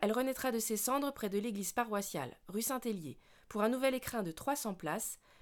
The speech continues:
et pour un intermède enchanté jusqu'à la fermeture de la salle en mille neuf cent cinquante-cinq.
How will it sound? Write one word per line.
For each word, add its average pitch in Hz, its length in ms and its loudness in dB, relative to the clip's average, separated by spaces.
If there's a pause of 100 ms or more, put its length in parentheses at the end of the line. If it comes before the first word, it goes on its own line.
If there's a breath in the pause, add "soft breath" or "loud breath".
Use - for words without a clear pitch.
(120 soft breath)
et 190 60 -2
pour 185 180 -4
un 196 120 2
intermède 226 440 2
enchanté 208 420 -2
jusqu'à 202 260 -4
la 156 100 -4
fermeture 214 460 -2
de 208 80 2
la 180 120 -2
salle 214 280 -2
en 214 60 0
mille 185 120 0
neuf 170 140 -2
cent 233 100 -4
cinquante-cinq. - 720 -8